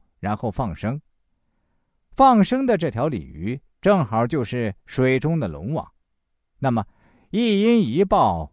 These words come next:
因果报应，中间有这么一出插曲，劝诫人要行善。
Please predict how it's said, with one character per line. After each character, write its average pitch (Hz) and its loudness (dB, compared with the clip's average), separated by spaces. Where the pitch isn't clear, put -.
因 175 2
果 78 -8
报 139 0
应， 69 -14
中 226 6
间 220 2
有 127 0
这 208 -2
么 151 -2
一 113 -4
出 160 -6
插 202 -2
曲， - -10
劝 180 4
诫 127 -2
人 95 -2
要 87 -4
行 85 -8
善。 156 -4